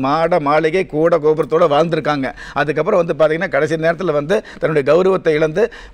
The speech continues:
முச்சந்தியில நடுவீதியில் நிக்கக்கூடிய அமைப்பும் இருந்துகிட்டு இருக்குது அப்படிங்கிற விஷயத்தை தெரிஞ்சுக்கலாம். அது பெத்த பிள்ளையால வரலாம், கட்டின மனைவியால வரலாம், கூட ப-, இருக்கக்கூடிய நண்பர்கள் மூலமா வரலாம், அல்லது வேற எதிரிகள் மூலமா வரலாம், எப்படி வேணாலும் வரலாம். ஆனால் எந்த ரூபத்துல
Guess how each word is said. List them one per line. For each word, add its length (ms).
முச்சந்தியில 640
நடுவீதியில் 400
நிக்கக்கூடிய 380
அமைப்பும் 260
இருந்துகிட்டு 280
இருக்குது 200
அப்படிங்கிற 200
விஷயத்தை 220
தெரிஞ்சுக்கலாம். 440
அது 80
பெத்த 280
பிள்ளையால 440
வரலாம், 280
கட்டின 300
மனைவியால 420
வரலாம், 300
கூட 300
ப-, 220
இருக்கக்கூடிய 400
நண்பர்கள் 320
மூலமா 280
வரலாம், 280
அல்லது 220
வேற 120
எதிரிகள் 320
மூலமா 260
வரலாம், 320
எப்படி 220
வேணாலும் 260
வரலாம். 280
ஆனால் 200
எந்த 220
ரூபத்துல 380